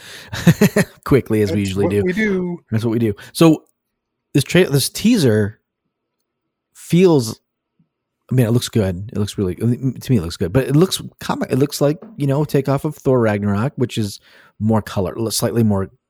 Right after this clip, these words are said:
Speaker 1: color saturation in the, in the look and feel. Um, there's some funny parts to it.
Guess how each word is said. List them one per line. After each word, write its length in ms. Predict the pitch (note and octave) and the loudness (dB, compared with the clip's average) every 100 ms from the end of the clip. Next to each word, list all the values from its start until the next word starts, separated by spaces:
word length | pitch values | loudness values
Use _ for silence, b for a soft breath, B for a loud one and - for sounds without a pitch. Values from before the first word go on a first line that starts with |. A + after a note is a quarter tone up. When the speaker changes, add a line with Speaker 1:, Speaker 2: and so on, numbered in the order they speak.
| _ | _
Speaker 1:
color 260 | - G#2+ A2 | -4 0 0
saturation 760 | - A#2+ - A2 A2 - A2+ | 0 0 0 0 0 0 0
in 140 | A2 G2+ | 0 -2
the, 80 | - | -2
in 80 | G2+ | -2
the 80 | G2+ | -2
look 220 | G#2 - | -2 -4
and 100 | G2+ | -6
feel. 400 | G2+ G2+ G2+ G2+ b b b b b _ | -2 0 0 -4 b b b b b _
Um, 500 | - F#2+ G1+ F2+ - A#2 | -10 -8 -6 -8 -12 -14
there's 120 | - | -12
some 120 | F2 | -10
funny 240 | E2+ F#2+ F#2 | -6 -4 -4
parts 360 | - A#2+ - | 0 0 0
to 160 | - A2+ | 0 2
it. 140 | G#2+ | 0